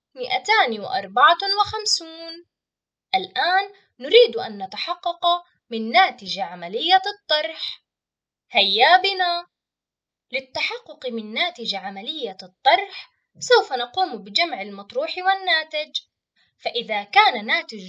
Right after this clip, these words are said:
جمعها يساوي المطروح منه، تكون عملية الطرح صحيحة. هيا بنا. أين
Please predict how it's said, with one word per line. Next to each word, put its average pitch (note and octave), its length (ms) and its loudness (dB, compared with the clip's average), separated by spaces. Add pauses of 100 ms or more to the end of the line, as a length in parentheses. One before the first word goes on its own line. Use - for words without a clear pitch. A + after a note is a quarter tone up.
جمعها E4+ 640 -6 (380)
يساوي D4+ 500 4
المطروح F#3+ 640 -12
منه، C#4 380 -8 (600)
تكون A#3+ 380 4
عملية F#3+ 640 -2
الطرح - 440 -2
صحيحة. E4 720 -4 (720)
هيا A#3 440 6
بنا. F4+ 480 -2 (1000)
أين F#4+ 200 2